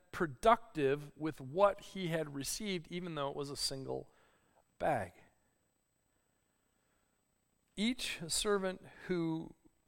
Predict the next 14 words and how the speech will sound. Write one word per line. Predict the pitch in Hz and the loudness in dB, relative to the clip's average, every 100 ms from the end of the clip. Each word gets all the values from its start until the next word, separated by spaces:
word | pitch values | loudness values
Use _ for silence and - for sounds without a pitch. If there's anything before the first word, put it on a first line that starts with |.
| _ _ _ _ _ _ - | _ _ _ _ _ _ -6
made | 156 202 277 | 2 4 4
a | 196 | 2
gain, | 139 127 107 117 147 | 0 -2 -2 -6 -6
who | - 143 | -6 2
got | 175 214 | 6 6
a | 285 | 4
return | 247 196 - 156 | 0 -4 -4 -2
on | 139 | -2
the | 127 120 | -2 -4
investment, | 110 117 107 - 135 170 _ _ _ _ _ _ _ _ | -4 -4 -4 -8 -10 -12 _ _ _ _ _ _ _ _
were | - 160 | -8 -6
told, | - 185 165 151 139 | 0 2 2 -2 2
"Well | 202 262 | 6 6
done, | 214 170 139 127 165 | 4 2 2 2 -4